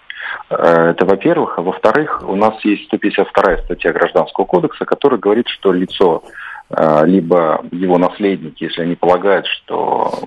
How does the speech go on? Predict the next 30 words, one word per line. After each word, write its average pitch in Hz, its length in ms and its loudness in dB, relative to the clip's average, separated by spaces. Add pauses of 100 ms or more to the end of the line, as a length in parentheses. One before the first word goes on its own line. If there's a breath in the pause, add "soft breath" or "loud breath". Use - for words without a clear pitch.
(140)
некими 90 340 -4
публикациями 85 800 0
или 80 160 -6
иной 80 160 -4
информацией, 95 540 -2
в - 40 -16
том 90 140 -2
числе - 200 -2
в - 60 -10
сети - 260 -6
интернет, 82 440 0 (540 loud breath)
нарушено 92 480 0
его 78 460 0 (380)
права, 95 400 2
честь, 110 320 0
достоинство, 107 540 0
они 131 140 4
имеют 113 240 2
право 151 220 2
в - 40 -10
судебном 98 400 -4
порядке 98 420 0
обратиться, 95 480 -6
во-первых, 87 380 0
с - 60 -20
требованием 80 560 -2
для 80 100 -6
того, 82 220 0
чтобы - 380 -6
исключили, 180 680 0